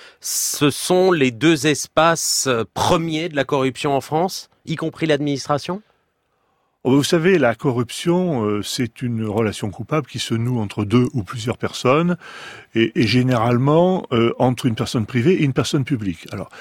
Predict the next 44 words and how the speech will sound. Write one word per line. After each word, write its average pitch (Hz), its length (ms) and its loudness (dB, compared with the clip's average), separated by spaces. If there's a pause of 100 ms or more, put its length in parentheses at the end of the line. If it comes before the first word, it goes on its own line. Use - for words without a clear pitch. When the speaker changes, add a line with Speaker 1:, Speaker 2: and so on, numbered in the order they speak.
(220)
Speaker 2:
il 117 80 -2
y 113 40 4
a, 139 80 2
il - 80 0
peut 117 100 2
y 117 60 6
avoir 113 120 6
de 104 40 2
la 101 80 2
corruption 110 360 0
publique-publique 110 840 -2
ou - 60 -6
privée-privée, 117 720 0
mais 113 80 0
en 117 80 0
général, 117 600 0 (380)
euh, 185 140 -2
ceux 151 240 2
qui 143 100 -2
ont 123 60 4
le 120 60 0
pouvoir 123 280 0
économique 123 480 0
voudraient 113 380 0
avoir 117 240 4
le 101 100 0
pouvoir 110 320 -2
de 95 100 -2
décision, 107 600 -2
le 135 80 -2
pouvoir 104 220 0
administratif 104 680 -4
ou - 20 -2
le 98 80 -4
pouvoir 110 200 0
politique. 123 360 -2 (260)
Donc, 123 220 2 (220)
la 123 100 4
relation 123 380 2
se - 100 -4
noue 131 160 0
comme 135 180 0
ça. - 280 -2 (320)
Euh, - 720 -6